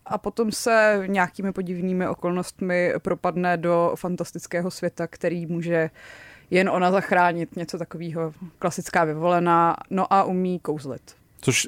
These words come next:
Speaker 2: když to takhle vlastně řekneme, tak to nezní úplně přitažlivě, ale nějak, eh, ten přerod její, jak byl podán v tom traileru,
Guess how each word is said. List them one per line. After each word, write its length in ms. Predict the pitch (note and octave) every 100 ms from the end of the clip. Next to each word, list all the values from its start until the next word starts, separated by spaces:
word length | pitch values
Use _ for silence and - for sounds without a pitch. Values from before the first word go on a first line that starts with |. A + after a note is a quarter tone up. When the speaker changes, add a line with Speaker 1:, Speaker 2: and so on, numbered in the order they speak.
| -
Speaker 2:
když 280 | B2 B2+ -
to 120 | D3+
takhle 220 | B2+ A#2
vlastně 260 | B2 - C3+
řekneme, 340 | G#2+ A#2 B2
tak 140 | B2 -
to 120 | D3
nezní 600 | G#2+ F#2 E2 F2+ F#2+ G#2+
úplně 380 | G#2 G#2+ G#2 G#2+
přitažlivě, 640 | A2 A#2 G#2+ A2 A#2+ B2+ - - - -
ale 160 | G#2 G#2+
nějak, 340 | A2 A2 -
eh, 160 | A2+ G#2+
ten 180 | A#2 A2
přerod 380 | - G#2 G#2 A2+
její, 680 | G#2+ G#2+ G#2 G2+ G#2 G#2 G#2
jak 140 | G2+ F2+
byl 240 | F#2 G#2 G2
podán 340 | - G2 F#2+ F#2+
v 60 |
tom 160 | - G#2+
traileru, 400 | G#2 F#2+ G2